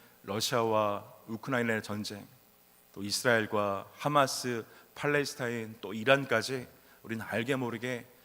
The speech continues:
이 혼란 속에 살아가는 모습을 바라봅니다. 언제 이 전쟁이 끝나고 언제 이런 재앙들이 끝날지 우리는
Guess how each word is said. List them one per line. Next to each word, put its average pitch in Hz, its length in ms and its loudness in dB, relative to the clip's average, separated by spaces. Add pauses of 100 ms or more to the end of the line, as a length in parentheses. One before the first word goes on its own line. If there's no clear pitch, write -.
(240)
이 123 240 -2
혼란 196 360 2
속에 147 280 -2
살아가는 123 440 0
모습을 104 460 -6
바라봅니다. 110 640 -12 (720)
언제 117 380 0
이 120 80 0
전쟁이 120 420 0
끝나고 131 640 -2 (520)
언제 120 280 -2
이런 127 400 2
재앙들이 135 640 0 (340)
끝날지 180 480 2
우리는 113 480 -2